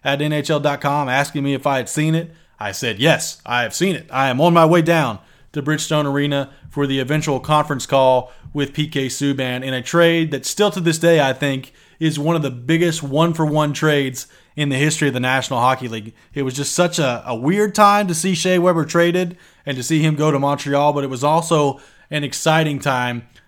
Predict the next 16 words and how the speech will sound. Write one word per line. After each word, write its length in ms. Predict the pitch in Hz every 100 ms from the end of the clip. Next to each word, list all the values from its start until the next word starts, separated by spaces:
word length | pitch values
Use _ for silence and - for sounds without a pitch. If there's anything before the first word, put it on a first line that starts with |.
| -
just 200 | 175 165
to 60 | 165
be 180 | 165
in 80 | 170
the 80 | 156
business, 480 | 143 156 156 151 -
and, 100 | 120
and 220 | 123 120
especially 360 | 117 160 156 135
my 200 | 143 143
business 420 | 143 139 139 -
when 80 | 127
you're 140 | 131
a 40 |
sports 360 | 110 - 151 143
writer 440 | 147 139 135 135